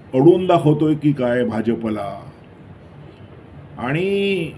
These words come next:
हे होत असताना अनेक, अ, बातम्या बाहेर येत होत्या, अनेक, अ, अफवा पसरवत, अ, पसरवल्या जात होत्या म्हणा किंवा पसरल्या होत्या की शिंदे नाराज आहे, त्यांना अमुक खातं हवं आहे, तमुक खातं हवं आहे, अनेक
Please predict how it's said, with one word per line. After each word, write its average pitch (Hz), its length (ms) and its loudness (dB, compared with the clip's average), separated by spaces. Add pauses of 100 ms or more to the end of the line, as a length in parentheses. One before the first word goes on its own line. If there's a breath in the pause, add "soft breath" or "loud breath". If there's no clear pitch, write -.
(480)
हे 156 180 4
होत 170 280 8
असताना 156 420 -2
अनेक, 151 480 0
अ, 135 400 2
बातम्या 120 500 -2
बाहेर 131 240 0
येत 123 160 0
होत्या, 123 680 0
अनेक, 120 360 -4
अ, 117 400 -2
अफवा 131 280 -2
पसरवत, 127 440 -2 (140)
अ, 117 180 -2 (160)
पसरवल्या 127 520 0
जात 127 200 0
होत्या 123 340 -2
म्हणा 123 420 -4 (100)
किंवा 127 160 0
पसरल्या 127 560 -4
होत्या 113 380 -2 (560 loud breath)
की 131 80 2
शिंदे 127 360 0
नाराज 123 420 0
आहे, 117 380 2
त्यांना 117 280 -4
अमुक 117 380 -4
खातं 113 240 -4
हवं 117 300 -2
आहे, 117 120 -4 (100)
तमुक 120 240 -4 (100)
खातं 117 240 -4
हवं 120 160 -2
आहे, 120 100 -2
अनेक 156 260 -8